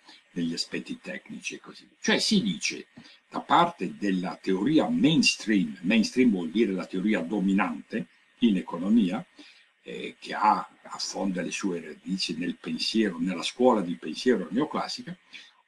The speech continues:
un'economia di mercato per funzionare ha bisogno che ci sia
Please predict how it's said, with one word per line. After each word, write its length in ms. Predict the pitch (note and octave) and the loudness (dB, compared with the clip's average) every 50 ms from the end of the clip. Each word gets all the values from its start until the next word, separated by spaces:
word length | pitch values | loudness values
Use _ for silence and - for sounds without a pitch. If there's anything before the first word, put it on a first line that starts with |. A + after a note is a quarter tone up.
| _ | _
un'economia 800 | - C4 D4+ C#4 A3 - - E3+ D3+ D#3 E3+ F3+ F3+ D3+ A#2 F2+ | 6 8 8 8 8 6 4 2 2 4 6 6 6 6 6 4
di 240 | - - E3+ A3+ G#3 | 2 4 4 6 6
mercato 720 | C#3+ G#2 F2+ - - - - - - - - - E3 F#3+ - _ _ _ _ _ _ _ _ _ | 6 4 2 0 -6 -8 -10 -10 -10 -10 -10 -10 -10 -10 -10 _ _ _ _ _ _ _ _ _
per 240 | - A#3+ G3+ F3+ - | 4 4 4 4 2
funzionare 920 | - - - C4+ C4+ A#3+ - - A3+ A3 G#3+ G#3+ A3 A3+ A#3 A#3 - - - | 2 4 6 8 8 8 6 4 2 4 4 2 2 0 0 -2 -4 -2 2
ha 180 | - B3 C4+ | 4 6 6
bisogno 760 | C4+ B3+ A#3+ F#3+ - G3 F#3+ - - - - - - C#3+ - _ _ _ _ _ _ _ | 6 6 4 2 2 0 -4 -6 -4 -2 -2 -2 -2 -2 -6 _ _ _ _ _ _ _
che 340 | - - F#3 D3 G#2+ E2 - - _ _ _ _ _ _ _ _ _ _ _ _ _ _ _ _ | 2 4 6 6 6 4 -2 -6 _ _ _ _ _ _ _ _ _ _ _ _ _ _ _ _
ci 180 | - - - A3+ | -6 0 2 2
sia 440 | - - - - - F2 D#3 - | 2 2 2 2 0 -2 -2 -6